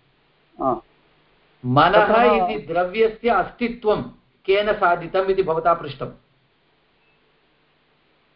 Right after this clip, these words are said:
Speaker 1: आं, महोदय।
Speaker 2: किल? मनः इति द्रव्यं, भिन्नद्रव्यम् अस्ति,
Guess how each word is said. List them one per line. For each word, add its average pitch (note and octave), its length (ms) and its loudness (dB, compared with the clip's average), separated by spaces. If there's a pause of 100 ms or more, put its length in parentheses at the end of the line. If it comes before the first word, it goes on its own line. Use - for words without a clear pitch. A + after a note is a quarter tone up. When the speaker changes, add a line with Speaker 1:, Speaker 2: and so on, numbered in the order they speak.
(160)
Speaker 1:
आं, E4 100 4
महोदय। A2 440 -8
Speaker 2:
किल? A3 260 -2 (920)
मनः C#3 340 4
इति F#3+ 280 2
द्रव्यं, E3 540 0
भिन्नद्रव्यम् E3+ 760 -4
अस्ति, D3+ 720 -8